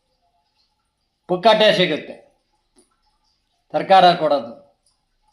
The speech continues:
ಹಾಗೆ ಹೋದ್ರೆ ಕೊಡಲ್ಲ. ನಾನು ಬಡವ ಅಂತ ಹೇಳ್ಕೊಂಡ್ರೆ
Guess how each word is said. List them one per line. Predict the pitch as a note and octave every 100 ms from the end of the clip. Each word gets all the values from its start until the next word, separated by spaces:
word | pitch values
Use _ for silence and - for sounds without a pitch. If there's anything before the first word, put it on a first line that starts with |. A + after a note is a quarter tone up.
| _ _ _ _ _ _ _ _ _ _ _ _ _ _ _
ಹಾಗೆ | B2+ D3+ F3+
ಹೋದ್ರೆ | F3 E3+ E3
ಕೊಡಲ್ಲ. | D#3+ D3 C3+ A#2+ - _ _ _ _ _ _ _ C5+ _ _ _ _ _ _ _ _
ನಾನು | D3 D#3
ಬಡವ | C#3 D3+ D#3
ಅಂತ | D#3 C#3+
ಹೇಳ್ಕೊಂಡ್ರೆ | C#3 C3+ B2 A2+ - -